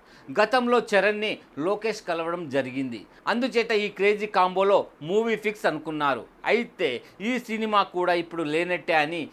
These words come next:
ఇదంతా కూలీ ఎఫెక్ట్ అని టాలీవుడ్లో ప్రచారం జరుగుతుంది. చరణ్ ప్రస్తుతం పెద్ద సినిమా చేస్తున్నాడు. దీని తర్వాత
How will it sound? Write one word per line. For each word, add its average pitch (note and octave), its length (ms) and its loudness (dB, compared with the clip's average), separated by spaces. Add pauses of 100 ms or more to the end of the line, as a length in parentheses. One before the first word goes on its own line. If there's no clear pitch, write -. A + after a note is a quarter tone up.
(220)
ఇదంతా A3 360 2 (140)
కూలీ G3 300 -2 (140)
ఎఫెక్ట్ E3 320 -6
అని D#3+ 240 -6 (500)
టాలీవుడ్లో C#3+ 680 -6
ప్రచారం C3+ 480 -6
జరుగుతుంది. A2 580 -12 (420)
చరణ్ A#3 360 4
ప్రస్తుతం G#3+ 320 -2 (100)
పెద్ద F#3 280 -2 (100)
సినిమా F3+ 240 -2 (100)
చేస్తున్నాడు. D3 540 -4 (380)
దీని B3 260 2
తర్వాత G#3+ 300 2